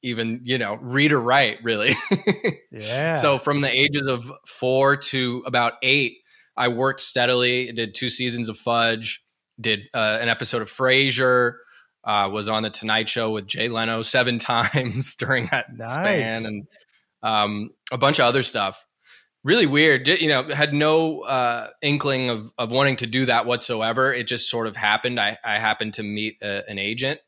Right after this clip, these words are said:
Speaker 1: um, one day, just, like, at a restaurant. And, um, before you know it, I wa-, <laughs> I was on T V. It was
Speaker 2: That's
Speaker 1: really weird.
Speaker 2: awesome.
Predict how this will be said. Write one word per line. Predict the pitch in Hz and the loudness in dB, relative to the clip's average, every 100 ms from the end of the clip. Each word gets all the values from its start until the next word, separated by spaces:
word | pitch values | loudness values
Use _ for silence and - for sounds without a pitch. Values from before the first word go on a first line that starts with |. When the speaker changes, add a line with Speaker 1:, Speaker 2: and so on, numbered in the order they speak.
| _ | _
Speaker 1:
um, | 98 101 98 101 - - | -8 -6 -6 -8 -14 -8
one | 120 123 | -4 -2
day, | 123 139 175 | 0 0 0
just, | 123 110 | -4 -4
like, | 107 101 | -4 -2
at | 107 | -2
a | 98 | -2
restaurant. | 117 - 135 131 151 - _ _ _ _ _ | -2 -2 0 0 0 -4 _ _ _ _ _
And, | 120 117 113 110 110 | 0 2 4 0 -2
um, | 107 104 104 107 - _ _ _ _ - | -2 -2 -4 -8 -14 _ _ _ _ -10
before | 143 135 135 | -6 -4 0
you | 135 | 2
know | 123 127 147 | 4 6 6
it, | 143 - _ _ _ | 4 -2 _ _ _
I | 131 131 | -2 0
wa-, | 147 | 2
<laughs> | 110 107 | 0 -2
I | 151 120 | -2 -2
was | 151 | 0
on | 143 160 | 0 0
T | 139 151 | 2 2
V. | 143 156 127 127 _ - - - | 4 2 0 -4 _ -20 -20 -8
It | 131 | -4
was | 131 | 0
Speaker 2:
That's | |
Speaker 1:
really | 139 131 | 2 2
weird. | 123 127 123 117 | 2 4 4 0
Speaker 2:
awesome. | 101 | -6